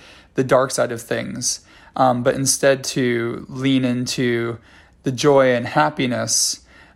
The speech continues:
of, of life so that it could make her happy and that, uh, it could be a reflection of where she wanted to be and where she wanted to go. Um, and I thought that was very moving. Um,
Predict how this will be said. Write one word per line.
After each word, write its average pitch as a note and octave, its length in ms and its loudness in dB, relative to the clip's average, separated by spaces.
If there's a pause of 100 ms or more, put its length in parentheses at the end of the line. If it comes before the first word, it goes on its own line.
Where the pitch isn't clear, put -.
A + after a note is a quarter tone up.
of, A#2 300 2
of A#2+ 500 -2
life B2 520 -2
so C3 220 0
that A#2+ 360 2
it C3 160 -2
could B2 540 -4
make B2+ 300 -2
her C#3 200 0
happy A#2 560 -4 (340)
and B2 140 -2
that, A#2+ 420 0
uh, A#2+ 420 0 (640)
it C#3 240 0
could B2+ 180 -4
be A#2+ 520 -2
a B2+ 220 0
reflection B2+ 520 2
of B2 140 -4
where B2+ 160 2
she B2+ 220 -4
wanted B2 480 -2
to E3+ 80 0
be F#3 420 -4 (340)
and C3+ 100 2
where C3 120 4
she C#3 160 0
wanted B2+ 360 0
to F3 100 -2
go. F3+ 400 2 (480)
Um, B2 640 0 (640)
and D#3+ 100 6
I E3 40 2
thought E3+ 160 2
that F3 100 4
was D#3+ 120 -2
very E3 200 4
moving. C3+ 800 -4
Um, A#2+ 480 2